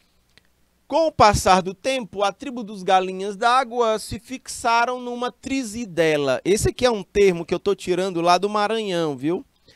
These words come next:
No Maranhão, trizidela significa... Tu sabia disso, Maioli?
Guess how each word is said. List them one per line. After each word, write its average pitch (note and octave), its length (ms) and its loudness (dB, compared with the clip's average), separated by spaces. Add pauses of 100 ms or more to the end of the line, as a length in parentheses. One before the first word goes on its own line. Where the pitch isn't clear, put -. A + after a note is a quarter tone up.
(220)
No D#3 100 -6
Maranhão, G3+ 880 0
trizidela F3+ 840 -2
significa... F3 960 -10
Tu - 120 -14
sabia G3 360 0
disso, E4 280 -8
Maioli? E3 460 -4